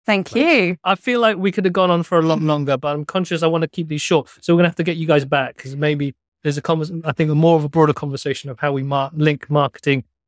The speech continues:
Speaker 2: and pricing and how those two dovetail. Your favorite word there, Francis.
Speaker 1: I, I love,
Speaker 2: Um,
Speaker 1: I love something you and I have talked about, Carlos, which is almost like a quarterly audit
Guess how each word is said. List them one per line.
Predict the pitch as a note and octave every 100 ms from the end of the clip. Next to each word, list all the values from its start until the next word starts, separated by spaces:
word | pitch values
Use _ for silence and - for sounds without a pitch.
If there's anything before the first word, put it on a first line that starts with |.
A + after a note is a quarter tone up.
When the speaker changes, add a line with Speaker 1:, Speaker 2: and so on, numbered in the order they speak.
| _ -
Speaker 2:
and | D3 D3 B2+
pricing | - C3+ - B2 A#2 _ _ _ -
and | B2
how | C3 C#3+
those | C3+ B2
two | - C3+ B2 C3 - _
dovetail. | C#3+ C3+ - A#2+ B2+ - _ -
Your | A#2
favorite | - C3 A#2+ B2 -
word | C#3+ C3+ G#2+
there, | B2 A2+ - _
Francis. | - A#2+ C#3+ C#3+
Speaker 1:
I, | A3+ C4
I | A#3+ B3+
love, | B3+ C4
Speaker 2:
Um, | D3+ D#3
Speaker 1:
I |
love | A#3+ A#3 A#3
something | - B3+ A3+ A3
you | G#3+
and | G#3
I | G3+
have | F#3
talked | G#3 F3
about, | - F3 D3+
Carlos, | F#3+ E3+ E3+ -
which | E3 -
is | E3+
almost | F3+ F3 E3+
like | F3 -
a |
quarterly | F3+ - G3+ G#3 - E3 E3
audit | - F3 E3 D#3+ D3+